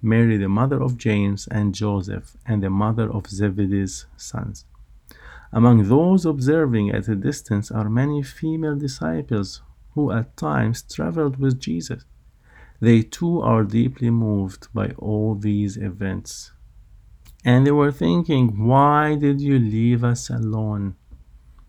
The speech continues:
They were so sad and depressed and crying, "Why did you leave us? Jesus, why did you leave us? God, why did you leave us?"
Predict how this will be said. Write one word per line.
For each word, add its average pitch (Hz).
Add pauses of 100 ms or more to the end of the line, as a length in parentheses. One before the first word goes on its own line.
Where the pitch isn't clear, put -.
They 113
were 98
so 120
sad 104
and 98
depressed 101
and 104
crying, 101 (580)
"Why 101
did 98
you 104
leave 95
us? -
Jesus, 101 (400)
why 107
did 101
you 101
leave 101
us? - (220)
God, 127
why 123
did 135
you 131
leave 123
us?" -